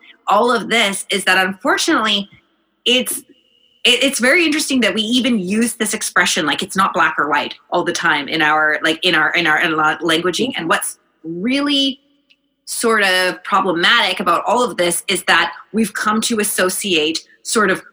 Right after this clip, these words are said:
white is, like, purity and lightness and good, and then black is darkness and evil and, like, all of these bad things. And so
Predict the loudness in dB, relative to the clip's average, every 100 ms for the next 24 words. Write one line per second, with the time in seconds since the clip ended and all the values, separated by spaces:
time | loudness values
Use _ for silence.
0 | -14 -2 0 0 0 -6 -4 -4 -4 -12
1 | -6 -2 0 -2 -2 -4 -2 -2 -2 -2
2 | -2 -2 -4 -4 -4 -4 -2 0 0 -4
3 | -8 -4 0 2 2 2 2 0 -2 -6
4 | -4 -2 0 0 -2 -4 -4 -6 -6 -4
5 | 0 0 2 0 0 -2 -2 -4 0 2
6 | 0 -4 -2 -2 -2 -2 -2 0 -2 -2
7 | -2 0 -2